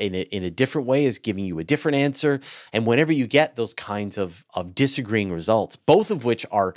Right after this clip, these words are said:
highly accurate, um, it tells you that something very interesting is, is, is going on, that the universe is more complicated than, than astronomers initially thought. And,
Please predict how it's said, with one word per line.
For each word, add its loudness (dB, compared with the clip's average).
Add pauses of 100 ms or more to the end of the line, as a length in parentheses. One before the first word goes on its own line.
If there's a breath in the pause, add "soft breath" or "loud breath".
(140)
highly 4
accurate, 0 (480 loud breath)
um, 2 (260 loud breath)
it -2
tells 4
you -2
that -2
something -4
very 2
interesting -4
is, -4
is, -4 (120)
is -8
going -4
on, -2
that -8
the -10
universe -6
is -14
more -14
complicated -4
than, -8 (300 loud breath)
than -2
astronomers -4
initially -8
thought. 0
And, -2